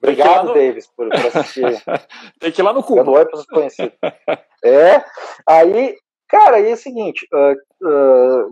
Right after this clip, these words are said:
Speaker 2: disse, bom, vou, vou estudar direito e tal, e vim pra Porto Alegre estudar direito.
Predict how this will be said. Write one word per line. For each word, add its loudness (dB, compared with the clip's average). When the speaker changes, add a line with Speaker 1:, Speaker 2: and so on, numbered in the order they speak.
Speaker 2:
disse, -16
bom, 4
vou, 0
vou 0
estudar 0
direito 0
e -10
tal, 4
e -8
vim -10
pra 0
Porto -2
Alegre 2
estudar 0
direito. -4